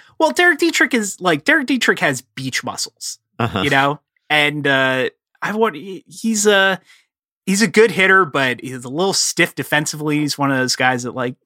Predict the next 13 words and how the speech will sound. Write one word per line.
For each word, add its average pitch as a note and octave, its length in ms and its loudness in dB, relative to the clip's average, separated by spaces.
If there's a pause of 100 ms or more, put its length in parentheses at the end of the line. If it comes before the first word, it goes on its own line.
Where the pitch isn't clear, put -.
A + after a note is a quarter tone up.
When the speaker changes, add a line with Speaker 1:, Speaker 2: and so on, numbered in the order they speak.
Speaker 1:
you G3 80 -8
know, E3 220 2
are D#3 80 0
you E3+ 320 -4 (380)
going D3+ 280 4
for C3 480 0
Mister D3 580 0
or, C3 220 2
uh, A#2 220 2 (600)
what's - 260 -4
the, A#2+ 380 0 (400)
Mister D#3+ 400 2
Olympus? D#3 720 0